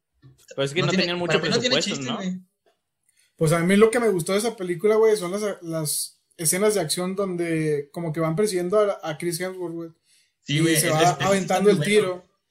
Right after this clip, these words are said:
Speaker 3: Y la cámara, o como que hicieron toda la, la grabación en una toma, güey, y se ve con madre ese pedo.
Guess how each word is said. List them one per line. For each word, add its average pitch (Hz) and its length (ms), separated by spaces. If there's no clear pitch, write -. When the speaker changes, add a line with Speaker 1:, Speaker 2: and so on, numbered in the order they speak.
Speaker 3:
Y 165 200
la 165 180
cámara, 180 560
o 165 180
como 175 240
que 170 220
hicieron 175 340
toda 226 160
la, 180 680
la 180 120
grabación 165 440
en 202 80
una 208 220
toma, 208 240
güey, 190 320
y 143 60
se 139 120
ve 139 120
con 156 160
madre 143 260
ese 143 160
pedo. 85 200